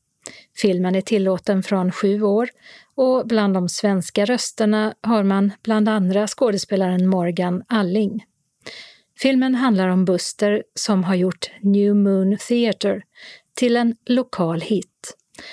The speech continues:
Men Buster har ett större mål i sikte, att sätta upp en ny show på Crystal Tower Theatre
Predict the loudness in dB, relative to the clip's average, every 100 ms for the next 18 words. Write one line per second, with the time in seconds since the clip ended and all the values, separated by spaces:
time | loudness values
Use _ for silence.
0 | -18 -2 0 0 -2 0 0 0 -2 -2
1 | 0 0 -2 -4 -12 -4 0 2 2 2
2 | 0 -2 -2 -2 -4 -6 -8 -8 _ _
3 | -6 -4 -2 -2 -2 -2 0 2 2 0
4 | -2 -2 -2 -2 -10 _ _ _ -4 0
5 | 0 -4 -2 -2 0 -2 -2 -6 -4 -2
6 | -2 -2 -2 0 0 0 -4 -8